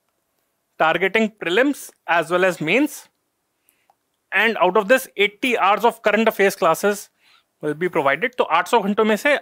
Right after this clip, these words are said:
आठ, अस्सी घंटे आपके करंट अफेयर्स की क्लासेस के आपके डेडिकेट करे जाएंगे। करंट अफेयर्स की बहुत ज्यादा वेटेज होती है, तो वो प्रोवाइड करा जाएगा। And apart from that, we are also launching our optional batches for history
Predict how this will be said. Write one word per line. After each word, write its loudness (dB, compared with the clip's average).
आठ, 0
अस्सी -2
घंटे 0
आपके -2
करंट -2
अफेयर्स -2
की -20
क्लासेस -2
के 0
आपके -2
डेडिकेट 0
करे -2
जाएंगे। -2
करंट -2
अफेयर्स -4
की -8
बहुत 0
ज्यादा 2
वेटेज -4
होती -6
है, 0
तो -16
वो -6
प्रोवाइड 0
करा 0
जाएगा। 0
And 0
apart 0
from 0
that, -2
we -2
are 4
also 2
launching 2
our 2
optional 0
batches -2
for 4
history -6